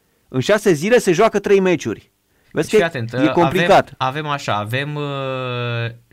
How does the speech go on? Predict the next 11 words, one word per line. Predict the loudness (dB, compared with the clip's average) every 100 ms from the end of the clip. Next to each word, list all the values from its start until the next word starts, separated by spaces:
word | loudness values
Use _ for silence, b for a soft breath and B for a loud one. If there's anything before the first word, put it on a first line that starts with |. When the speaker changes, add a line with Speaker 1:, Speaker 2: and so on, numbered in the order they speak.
| -10
Speaker 2:
joi | -8 -6 -4 -6
seara, | -6 -4 -2 -2 -4
nu? | -6 -6 -8 -12 _ _ _ _
România-Macedonia | -10 -6 -4 -4 -4 -4 -4 -6 -6 -6 -6 -6 -6 -10 _ _ _ _ _ _ _ _ _ _ _ _ _
și | -20 -14 -12 -10 -8 -6 -6 -6 -6 -6 -8 -10 -12
Liechtenstein-Armenia | -12 -10 -8 -6 -4 -4 -4 -4 -6 -6 -6 -6 -4 -4 -6 -8 -12
și | _ -10
Germania-Islanda. | -6 -4 -4 -4 -6 -4 -6 -6 -12 _ _ _ _ _ -16
Germania-Islanda | -8 -6 -4 -4 -4 -6 -4 -4 -2 -2 -2 -8 -10
șaptezeci | -6 -4 -4
și | -6